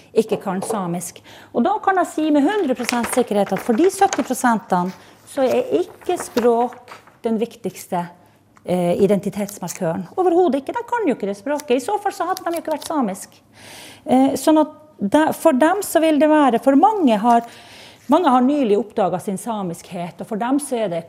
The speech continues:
kofta, det er doji, det er mattradisjoner som er kjempeviktig. Eh, i våres familie så har vi, så har den her utmarksbiten alltid vært kjempeviktig, og vi er jo også heldige. Vi har jo en,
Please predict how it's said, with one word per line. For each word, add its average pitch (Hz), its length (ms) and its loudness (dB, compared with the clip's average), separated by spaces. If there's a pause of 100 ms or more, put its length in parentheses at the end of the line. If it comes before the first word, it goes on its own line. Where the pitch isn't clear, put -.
kofta, - 640 -6
det 160 140 -4
er 143 140 -12
doji, 262 640 0
det 196 120 -4
er 180 160 -6
mattradisjoner 240 1120 -4
som 220 180 -10
er 214 40 -10
kjempeviktig. 170 1120 -6 (580)
Eh, 220 300 2
i 240 40 6
våres 277 420 4
familie 233 460 2
så 214 120 -6
har 220 200 0
vi, 208 280 -2
så - 140 -8
har 247 160 0
den 220 140 -2
her 214 220 -2
utmarksbiten 202 1040 -2
alltid 190 360 -2
vært 165 180 -4
kjempeviktig, 185 600 -2
og 190 60 0
vi 269 240 4
er 254 300 4
jo 233 80 6
også 226 180 -2
heldige. 196 380 0
Vi - 20 -2
har 233 200 2
jo 202 80 2
en, 185 180 0